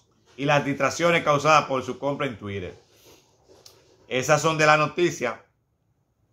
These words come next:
más importantes que tenemos en Filillo T V Show. Otra noticia importante, el alcalde de Nueva York alerta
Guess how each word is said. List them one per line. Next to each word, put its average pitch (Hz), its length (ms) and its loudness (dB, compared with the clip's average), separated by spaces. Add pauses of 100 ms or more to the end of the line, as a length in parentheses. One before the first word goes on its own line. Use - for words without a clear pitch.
(540)
más 131 300 -2
importantes 151 680 0
que 127 100 -4
tenemos 131 560 -2 (760)
en 165 460 2 (480)
Filillo 156 340 0
T 170 80 0
V 165 120 0
Show. 156 160 2
Otra 151 200 4
noticia 165 300 -2
importante, 160 500 2
el 135 80 2
alcalde 190 440 4
de 190 100 4
Nueva 175 280 6
York 151 300 -2
alerta 143 680 0